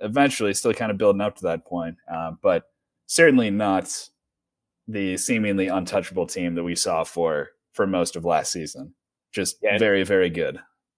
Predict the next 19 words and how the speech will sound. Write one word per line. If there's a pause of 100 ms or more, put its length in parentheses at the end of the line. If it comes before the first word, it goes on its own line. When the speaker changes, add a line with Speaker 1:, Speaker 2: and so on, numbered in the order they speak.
(180)
Speaker 2:
Nembhard's
struggles,
too,
in
the
second
half
really,
uh, (320)
hurt (260)
Gonzaga
there,
'cause
there
were
so
many
opportunities
seemingly